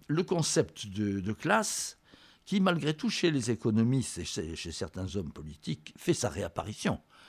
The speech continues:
parce qu'on voit bien qu'il y a des conflits d'intérêts qui ne peuvent être lus, euh, qu'en conflit de, de classe. On voit bien que cette, cette éclipse fait surgir deux autres, deux autres notions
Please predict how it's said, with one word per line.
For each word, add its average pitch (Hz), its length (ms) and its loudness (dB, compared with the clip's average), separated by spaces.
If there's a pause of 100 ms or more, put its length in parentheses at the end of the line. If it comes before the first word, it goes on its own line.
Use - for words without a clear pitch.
(140)
parce - 140 -10
qu'on 82 140 -6
voit 98 180 0
bien 98 220 0
qu'il 82 180 -8
y 80 60 -6
a 82 40 -4
des 80 120 -10
conflits 85 340 -10
d'intérêts 87 560 -4 (480)
qui 113 100 -4
ne 98 80 -6
peuvent 87 220 -10
être 82 240 -10
lus, 117 340 -2 (160)
euh, 82 440 -4
qu'en 95 140 -2
conflit 107 520 -6
de, 73 480 -12
de - 220 -8
classe. - 540 -8 (600)
On 123 100 4
voit 127 220 8
bien 226 260 4
que 151 640 6
cette, 170 520 0
cette 151 260 0
éclipse 240 500 2 (880)
fait 196 200 8
surgir 143 560 6
deux 165 320 8
autres, 123 480 10
deux 110 260 6
autres 117 260 2
notions 196 580 2